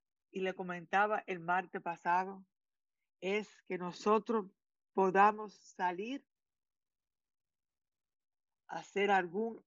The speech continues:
apostolado fuera. Nosotras, como grupo, ya sea ir a los hospitales a darle consuelo y esperanza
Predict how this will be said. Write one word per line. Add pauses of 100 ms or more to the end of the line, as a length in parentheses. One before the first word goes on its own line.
(440)
apostolado
fuera. (1500)
Nosotras, (560)
como
grupo, (920)
ya
sea
ir (800)
a
los
hospitales (460)
a
darle
consuelo
y
esperanza